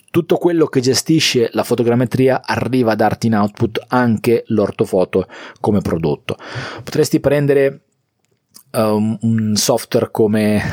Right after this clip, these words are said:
Photoshop che ti permette di fare uno stitching ormai a livelli altissimi, con, eh, in maniera estremamente veloce delle immagini,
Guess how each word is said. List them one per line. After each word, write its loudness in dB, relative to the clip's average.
Photoshop 0
che -2
ti 0
permette -2
di -2
fare 0
uno 0
stitching 0
ormai 2
a 2
livelli 2
altissimi, 0
con, 0
eh, -2
in -2
maniera 0
estremamente 0
veloce 2
delle 2
immagini, 0